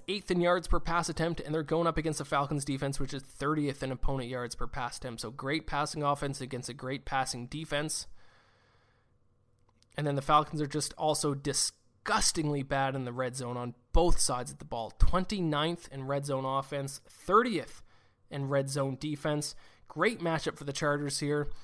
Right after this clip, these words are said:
I'll take them as my money line underdog of the week at plus one twenty. All right, speaking of N F C South teams, Eagles Saints. I'm gonna back, I'm gonna back the Eagles. I'm backing the Eagles at plus seven,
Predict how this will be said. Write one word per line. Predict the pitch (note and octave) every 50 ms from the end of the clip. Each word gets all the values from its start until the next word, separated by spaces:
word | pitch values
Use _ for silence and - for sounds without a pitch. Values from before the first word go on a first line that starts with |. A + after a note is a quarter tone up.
| - - -
I'll | - -
take | - F3 E3+
them | - F3 D#3+
as | D#3 D3+ D3
my | C#3+ C3+
money | C3+ C3+ D3 D#3 D#3
line | D3+ D3 C#3+ C#3+ -
underdog | - D3+ D3+ C#3+ D3+ C#3+ C#3+ D3
of | D3
the | C#3 C3
week | C#3 D#3 D#3+ -
at | - B2+ - -
plus | - D#3 D3 C#3 - - - _
one | - C#3 C#3+ C#3 D3 D3 C#3+ C#3+ - - -
twenty. | - D3+ D3+ C#3+ - - - - - - - - - - - - - - - - - _ _ _ _ _ _ _ - - _ -
All | B3+ - B3
right, | B3+ C4 B3 G#3+ -
speaking | - - C4+ B3 A#3 A#3
of | A3+
N | G#3+ G#3+
F | G#3+ G3+
C | G#3 - A3+ G#3+
South | F#3+ - G#3+ G#3+ A3 G#3 G#3+
teams, | - A3+ A3 G3+ E3+ C#3+ A#2+ - - - - - - -
Eagles | - G#3+ A#3 A#3 C4 A3+ -
Saints. | - - G3+ A3 B3+ A3+ - E3
I'm | F3
gonna | A3 C4+
back, | C4+ - A#3+ A#3 C4+ C#4+ - - -
I'm | - G3+ C4
gonna | E4 F#4+ G4+
back | - - - D#4+ F#4 - -
the | - F#4 G4+ G#4+ A4
Eagles. | A4 G#4 F#4 F#4 F4+ - - - - - - - - -
I'm | C#3+
backing | C#3+ D#3+ F3+ G#3+ A#3 C4+ C4+
the | C4 C4
Eagles | C#4 D4 C#4 B3 B3 A3 G#3+
at | A3 - -
plus | - - G#3 A#3+ C4+
seven, | - - - G#3 A#3 B3 B3 A3+ -